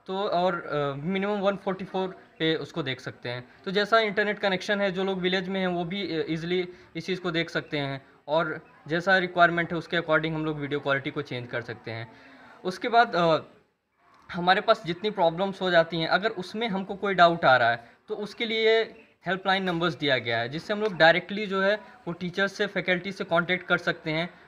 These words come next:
वो, अ, उनका नंबर होता है डायरेक्टली, उनसे वो हम लोग डाउट सॉल्विंग डायरेक्टली कर सकते हैं। उसके बाद क्या होता है कि Telegram ग्रुप बना है,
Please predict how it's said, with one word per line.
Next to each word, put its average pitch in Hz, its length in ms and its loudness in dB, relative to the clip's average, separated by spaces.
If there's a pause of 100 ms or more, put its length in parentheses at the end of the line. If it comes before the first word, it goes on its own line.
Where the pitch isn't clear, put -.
(120)
वो, 190 200 -2
अ, 151 460 2
उनका 165 220 0
नंबर 185 260 0
होता 190 200 0
है 196 60 4
डायरेक्टली, 190 420 0
उनसे 165 340 -4
वो 165 440 -4
हम 147 140 -6
लोग 180 160 -6 (500)
डाउट 151 280 2
सॉल्विंग 143 540 -4 (160)
डायरेक्टली 147 420 -2 (560)
कर 151 100 -2
सकते 123 300 -12
हैं। 117 240 -12 (140)
उसके 170 240 -4
बाद 220 200 4
क्या 220 120 2
होता 214 180 0
है 226 140 -6
कि - 0 -
Telegram 180 540 2
ग्रुप 156 160 -2
बना 120 280 0
है, 123 180 -4